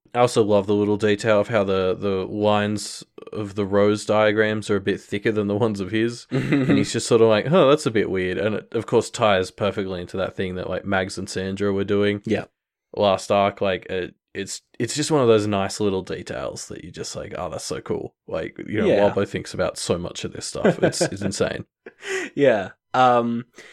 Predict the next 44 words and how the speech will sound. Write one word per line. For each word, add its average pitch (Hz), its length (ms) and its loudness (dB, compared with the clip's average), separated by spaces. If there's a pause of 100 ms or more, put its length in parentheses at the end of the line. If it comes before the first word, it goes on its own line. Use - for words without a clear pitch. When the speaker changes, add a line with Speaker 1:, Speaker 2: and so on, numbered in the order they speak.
(200)
Speaker 2:
yeah, 214 200 4
and 175 180 -4
so 226 140 4
Blake 233 360 4 (460)
is 151 240 -4
drawing 131 720 0
and 123 160 -6
kind 160 160 -4
of 143 100 -4
is, - 260 -4 (360)
he's 156 180 2
gotten 185 220 2
to 233 80 -4
the 208 80 -2
point 143 140 -2
where 123 80 0
he's 113 120 -2
carved 120 300 0
himself 117 320 -4
out 104 120 2
a 101 40 -4
little 101 180 -4
safe 92 300 -6
spot. - 480 -12 (440)
And 151 140 2
in 214 80 2
his 240 200 0
head, 139 320 0
he's 127 180 -6
kind 190 180 0
of 254 160 -4
planning 123 380 0
that 104 100 -6
he's 113 140 -8
gonna 131 200 -2
be 120 240 -2
here 123 160 2
for - 160 -2
days 107 540 -2
drawing 113 340 0
out 107 200 -8
pictures 170 440 -2
until 131 380 0
Ur 117 320 -2